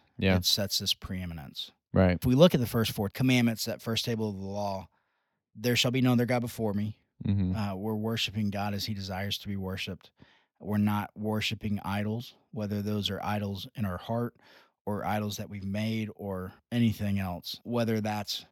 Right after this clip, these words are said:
Speaker 2: how we've taken scripture and made it mean what we want it to mean. God is only a God of love, and he loves everybody and accepts everybody how they are. Just come to God and he'll accept you. That's an idol, because that's not how God defines himself.
Speaker 1: Mm-hmm.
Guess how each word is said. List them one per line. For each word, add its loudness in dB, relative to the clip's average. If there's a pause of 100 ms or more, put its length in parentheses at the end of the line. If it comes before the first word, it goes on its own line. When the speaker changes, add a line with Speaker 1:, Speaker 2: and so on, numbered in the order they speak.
Speaker 2:
how 0
we've 0
taken -2
scripture 0
and 0
made 0
it -8
mean 0
what -4
we -8
want -2
it -8
to -2
mean. 2 (160)
God 2
is -2 (140)
only 2
a -2
God -4
of -8
love, -2
and 2
he 0
loves 0
everybody -2
and -2
accepts -2
everybody 0
how -2
they -2
are. -2 (100)
Just -8
come 2
to -2
God -4
and -4
he'll -8
accept -8
you. -2 (140)
That's -2
an 0
idol, -4 (160)
because -6
that's -4
not -4 (460)
how -2
God -4 (240)
defines -4
himself. -8 (260)
Speaker 1:
Mm-hmm. 2